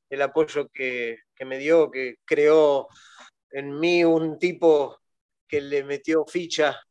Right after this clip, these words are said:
Hace unos cuantos años me dijo si me animaba a correr una regata en Brasil, una de las más importantes de América, de lo que es, eh, oceánico, kayak oceánico.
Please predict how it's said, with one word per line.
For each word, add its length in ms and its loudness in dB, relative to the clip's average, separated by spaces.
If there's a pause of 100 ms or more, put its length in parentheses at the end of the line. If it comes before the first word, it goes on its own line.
Hace 260 -10
unos 220 -8
cuantos 400 -2
años 320 0
me 120 -4
dijo 320 -4
si 220 -14
me 120 -8
animaba 520 0
a 80 0
correr 260 0
una 180 -4
regata 540 -2 (680)
en 440 -14
Brasil, 560 0
una 220 -2
de 120 -2
las 160 -4
más 260 -6
importantes 640 -6
de 80 -2
América, 500 -2
de 120 -8
lo 160 -8
que 220 -6
es, 300 -10
eh, 400 -6
oceánico, 640 -2
kayak 300 -2
oceánico. 680 -2